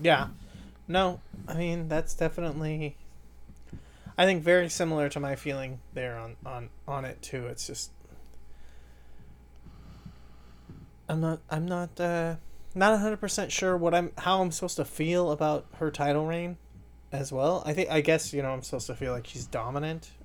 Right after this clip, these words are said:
but I just, am I supposed to,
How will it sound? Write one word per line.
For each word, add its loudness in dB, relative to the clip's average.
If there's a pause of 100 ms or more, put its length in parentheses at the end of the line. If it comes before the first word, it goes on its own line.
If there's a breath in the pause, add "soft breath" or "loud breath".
(200)
but 0 (920)
I -8
just, -6 (1200)
am 0
I 4
supposed 0
to, 0